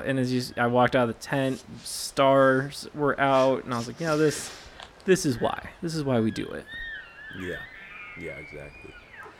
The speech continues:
Speaker 2: Um, gonna come right back at you with another Thunderbird story. Um,
Speaker 1: Ooh.
Speaker 2: yeah, so we were in, uh, the, where were we? The Bighorns,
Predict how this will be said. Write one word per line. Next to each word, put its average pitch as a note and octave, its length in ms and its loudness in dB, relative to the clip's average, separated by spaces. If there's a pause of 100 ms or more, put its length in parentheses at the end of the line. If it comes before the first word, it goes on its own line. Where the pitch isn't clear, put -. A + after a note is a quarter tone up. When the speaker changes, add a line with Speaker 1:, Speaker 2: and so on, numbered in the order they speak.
(300)
Speaker 2:
Um, F2+ 480 -2 (220)
gonna A2+ 140 -4
come C3 320 -2
right A#2+ 240 2
back A#2 200 0
at A2 200 -2
you A#2+ 40 -6
with G2+ 100 -6
another A2+ 360 0
Thunderbird F#2 520 -4
story. F2+ 520 -8 (500)
Um, F2 280 -8
Speaker 1:
Ooh. A#3+ 580 0 (800)
Speaker 2:
yeah, A#2+ 280 0
so G#2 200 -2
we A#2 200 0
were B2+ 180 2
in, F#2+ 600 -4 (120)
uh, F#2 500 -6
the, F#2 1400 -4 (720)
where G2 180 2
were E2+ 220 -2
we? D#2+ 60 -8
The G#2 140 -2
Bighorns, G2 1000 0